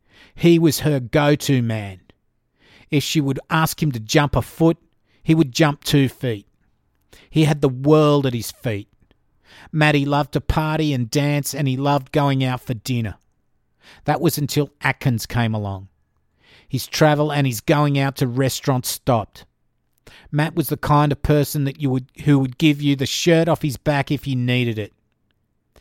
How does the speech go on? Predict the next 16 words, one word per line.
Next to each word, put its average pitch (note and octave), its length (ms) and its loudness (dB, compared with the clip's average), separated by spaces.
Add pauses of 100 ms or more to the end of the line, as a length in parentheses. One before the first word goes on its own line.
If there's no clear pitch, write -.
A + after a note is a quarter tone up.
(200)
He D3+ 60 -6
was C#3+ 160 2
always D#3+ 320 4
doing D3+ 260 0
things D#3+ 440 -2
for E3 160 -4
his C3 160 -6
friends C#3+ 500 -2 (240)
and D3+ 100 0
helping C#3+ 400 2
out C3+ 220 -2
where C3+ 460 0
and C3 200 0
when B2 280 0
he A2+ 240 -2
could. G#2+ 360 -2